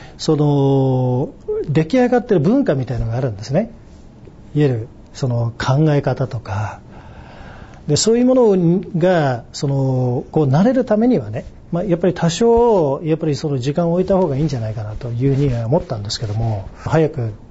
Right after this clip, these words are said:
あの、社長業になってね、社長になって、まあ、その辺、まあ、その走りながらね、まあ、そういうものを覚えておけばいいんじゃないかということで、あの、まあ、昨年の一月に入社して、六月の株主総会で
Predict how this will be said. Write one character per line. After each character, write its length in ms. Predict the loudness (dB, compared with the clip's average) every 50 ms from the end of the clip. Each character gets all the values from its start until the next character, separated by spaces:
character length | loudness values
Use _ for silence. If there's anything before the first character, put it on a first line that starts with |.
| -20 -20 -20 -20 -20 -20 -20 -20 -20 -16 -10
あ 60 | -6 -4
の、 160 | -4 -4 -4
社 140 | -4 -4 -4
長 160 | -2 -2 -2
業 360 | -2 -4 -6 -8 -8 -10 -14 -18 -20 -16 -8 -6
に 100 | -2 -2
な 80 | -2
っ 40 | -2
て 120 | -4 -6 -14
ね、 80 | -14 -14
社 180 | -8 -4 -4 -2
長 120 | 0 0
に 100 | 2 2
な 100 | 2 2
っ 40 | 0
て、 520 | -2 -4 0 2 2 4 4 2 0 -2 -6 -10 -14 -18 -18 -12 -6
ま 100 | -4 -2
あ、 40 | -2
そ 140 | 0 0 2
の 80 | 2 2
辺、 300 | 2 2 2 0 -2 -4 -2
ま 80 | -2 -2
あ、 100 | -2 -4 -8 -16 -20 -14
そ 140 | -8 -4 -4
の 60 | -2
走 240 | 0 0 0 0 2
り 80 | 2 2
な 100 | 2 2
が 80 | 0
ら 100 | -2 -4
ね、 100 | -8 -10 -12 -12 -14 -10 -8
ま 80 | -6 -6
あ、 20 |
そ 140 | -4 -2 -2
う 40 | 0
い 20 |
う 20 |
も 60 | 0 0
の 80 | -2
を 40 | -2
覚 160 | -2 -2 -2
え 40 | -2
て 80 | -2 -2
お 20 |
け 60 | -4
ば 100 | -4 -4
い 40 | -4
い 20 |
ん 40 | -4
じ 60 | -4
ゃ 40 | -4
な 100 | -6 -8
い 40 | -8
か 80 | -10 -10
と 120 | -10 -12
い 20 |
う 20 | -12
こ 100 | -12 -12
と 100 | -12 -12
で、 80 | -14 -16 -20 -20 -20 -20 -20 -20 -20 -20 -20 -20 -20 -20 -20 -20 -20 -20 -20 -20 -20 -14 -8 -4
あ 100 | -2 -2
の、 760 | 0 0 0 0 0 0 0 0 0 -2 -2 -2 -2 -4 -4
ま 80 | -4 -4
あ、 20 |
昨 220 | -2 0 0 2 2
年 120 | 4 4
の 60 | 4
一 160 | 2 2 2 2
月 240 | 2 2 2 0
に 100 | 0 2
入 200 | 2 0 0 -2
社 180 | -4 -6 -6 -8
し 80 | -8 -8
て、 160 | -8 -6 -6
六 220 | -6 -6 -4 -2
月 200 | -2 -2 -2 -4
の 80 | -6 -6
株 220 | -4 -4 -4 -4
主 120 | -4 -6 -6
総 140 | -6 -8
会 220 | -8 -10 -12 -18 -18
で 140 | -18 -20